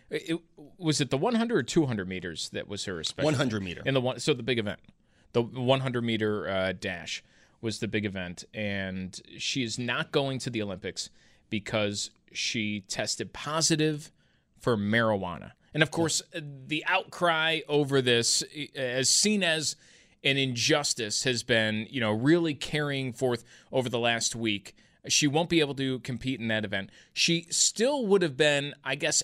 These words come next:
Speaker 1: eligible to go to the Olympics and compete with the relay team, but U S Track and Field saying that that's not going to happen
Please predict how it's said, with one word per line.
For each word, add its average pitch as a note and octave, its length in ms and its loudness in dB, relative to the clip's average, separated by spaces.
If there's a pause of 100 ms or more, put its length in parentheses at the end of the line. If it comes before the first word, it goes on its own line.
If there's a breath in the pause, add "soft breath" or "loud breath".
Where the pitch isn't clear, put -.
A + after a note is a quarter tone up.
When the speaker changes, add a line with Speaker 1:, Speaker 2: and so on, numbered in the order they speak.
(140)
Speaker 1:
eligible B2+ 840 0 (560 soft breath)
to D#3 100 2
go E3 320 2
to G3+ 120 2
the D#3+ 140 2
Olympics C3+ 480 0 (100)
and A#2+ 300 0
compete B2+ 340 -4
with B2+ 140 -8
the A2+ 100 2
relay G#3 380 0
team, G#3 480 0 (500 soft breath)
but B2 300 4
U D3+ 240 2
S C#3 160 2
Track C#3 380 0
and A#2+ 100 -6
Field A#2+ 360 -2
saying A2 420 2
that - 160 -4
that's C3+ 260 2
not A#2 160 -2
going A2 200 -4
to G2+ 40 -4
happen G#2 560 -2